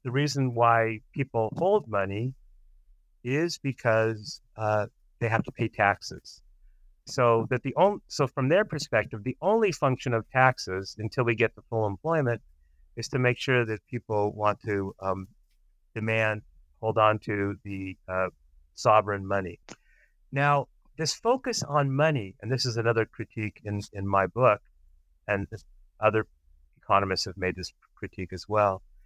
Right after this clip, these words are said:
The focus on money is really, uh, up by M M T, um, is really an, uh, anachronism. In our modern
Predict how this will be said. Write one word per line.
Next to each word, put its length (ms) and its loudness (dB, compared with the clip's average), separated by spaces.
The 80 -6
focus 460 -2
on 320 2
money 440 -2
is 440 -4
really, 640 0
uh, 300 4
up 140 2
by 180 4
M 160 2
M 240 -4
T, 280 -8
um, 260 0
is 160 -4
really 300 0
an, 380 0
uh, 340 -2
anachronism. 800 -2
In 80 -4
our 140 2
modern 580 0